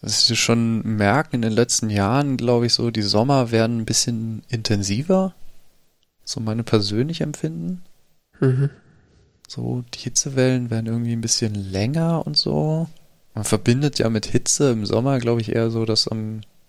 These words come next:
Speaker 1: im Schwimmbad liegen.
Speaker 2: Ja.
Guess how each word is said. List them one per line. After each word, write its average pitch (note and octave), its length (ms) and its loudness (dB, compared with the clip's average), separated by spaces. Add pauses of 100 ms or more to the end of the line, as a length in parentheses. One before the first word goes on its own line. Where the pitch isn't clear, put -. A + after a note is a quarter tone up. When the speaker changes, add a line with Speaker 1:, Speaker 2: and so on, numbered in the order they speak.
Speaker 1:
im G#2 60 -14
Schwimmbad D3+ 600 -2
liegen. E3 380 -4 (1400)
Speaker 2:
Ja. C3+ 360 2